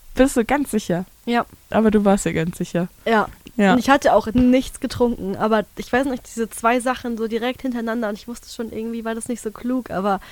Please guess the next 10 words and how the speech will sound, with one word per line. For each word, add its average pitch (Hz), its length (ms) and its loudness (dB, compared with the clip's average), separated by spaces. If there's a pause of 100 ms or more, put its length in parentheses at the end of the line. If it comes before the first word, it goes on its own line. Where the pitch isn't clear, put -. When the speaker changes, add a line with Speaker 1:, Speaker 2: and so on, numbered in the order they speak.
(640)
Speaker 2:
wir 220 120 -4
wissen, 226 240 -2
dass 202 160 -4
ich 208 160 -4
dann 202 240 -2
nicht 202 200 -4
so 202 80 -8
kluge 190 260 -8
Dinge 190 220 -4
mache. 202 240 -8